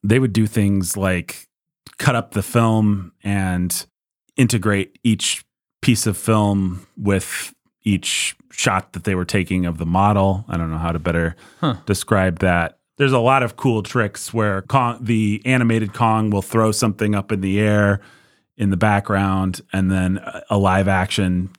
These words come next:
Speaker 1: thing will land and crush somebody or destroy something in the foreground.
Speaker 2: Mm-hmm.
Speaker 1: And obviously those are two different planes of existence. There's a lot of stuff where the actors are just performing in front of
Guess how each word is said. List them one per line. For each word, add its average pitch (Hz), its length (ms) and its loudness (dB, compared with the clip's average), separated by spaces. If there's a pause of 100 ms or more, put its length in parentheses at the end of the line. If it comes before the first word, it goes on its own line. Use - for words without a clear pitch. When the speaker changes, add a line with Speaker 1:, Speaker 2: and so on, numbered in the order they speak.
(300)
Speaker 1:
thing 95 320 0
will 90 160 -2
land 92 420 2
and 92 160 -2
crush - 300 0
somebody 87 640 0
or 85 240 -2
destroy 92 480 -2
something 87 520 0
in 82 100 -4
the 85 60 -4
foreground. 90 840 2
Speaker 2:
Mm-hmm. 131 80 2
Speaker 1:
And 110 100 -2
obviously 80 340 0
those 80 200 -2
are 82 100 -2
two 90 180 0
different 87 400 0 (560)
planes 82 300 0
of 76 80 -4
existence. 95 540 -2
There's 90 160 -4
a 95 60 0
lot 117 260 4
of 101 80 -2
stuff 107 260 -2
where 104 140 -2
the 101 120 0
actors 101 320 -2
are 95 80 -2
just 98 200 -6
performing 104 500 -2
in 104 100 -2
front 101 280 -2
of 98 320 -4